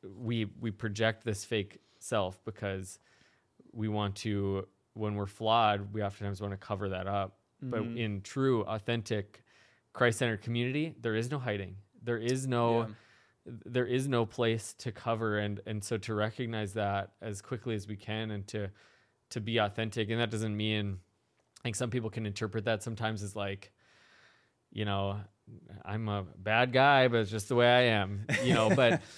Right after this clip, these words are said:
Speaker 2: <laughs>
Speaker 1: to admit,
Speaker 2: Yeah.
Speaker 1: like, the flaws, the brokenness, the gap and the need for Jesus and then work towards that in community with other people. And that's where, like,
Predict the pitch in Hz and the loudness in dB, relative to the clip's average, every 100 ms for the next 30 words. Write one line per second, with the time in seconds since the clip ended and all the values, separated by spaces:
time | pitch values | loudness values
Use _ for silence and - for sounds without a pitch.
0 | - - - - 160 123 123 - 131 117 | -14 -14 -10 4 6 8 8 6 4 2
1 | 107 104 - 117 113 120 117 110 98 113 | 0 -8 -2 2 6 4 2 -4 -2 0
2 | 110 117 110 107 - - - _ - - | 0 -2 -2 -2 -4 -8 -20 _ -20 -20
3 | - - - 113 98 110 110 104 104 107 | -20 -20 -8 -8 0 4 6 4 0 -6
4 | 107 110 107 104 95 110 117 107 98 98 | -4 -4 -4 -6 -6 -4 -2 0 0 -2
5 | 104 - _ _ _ - 110 104 98 95 | -4 -10 _ _ _ -6 -2 -2 -2 -2
6 | 110 - - 107 101 98 87 104 101 101 | -4 -4 -6 -4 -2 -4 -4 -8 -6 -6
7 | 98 107 117 120 120 110 104 98 95 - | -6 -4 -4 -6 -6 -6 -4 -6 -6 -6
8 | 110 95 90 85 104 104 98 98 _ - | -8 -6 -10 -8 -6 -6 -6 -10 _ -20
9 | _ - 127 - 135 110 95 92 | _ 0 0 2 2 2 0 -4